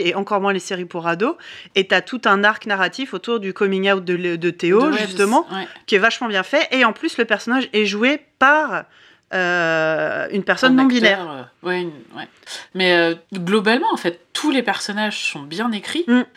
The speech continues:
Speaker 2: même les personnages les moins subtils, quels que, tels que les méchants.
Speaker 1: Mm.
Speaker 2: Et du coup, c-, c'est vraiment une,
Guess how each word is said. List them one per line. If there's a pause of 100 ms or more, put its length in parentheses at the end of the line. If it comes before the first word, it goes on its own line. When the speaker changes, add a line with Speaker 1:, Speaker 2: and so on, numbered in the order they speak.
(180)
Speaker 2:
même
les
personnages
les
moins
subtils,
quels
que,
tels
que
les
méchants.
Speaker 1:
Mm. (360)
Speaker 2:
Et
du
coup,
c-,
c'est
vraiment
une,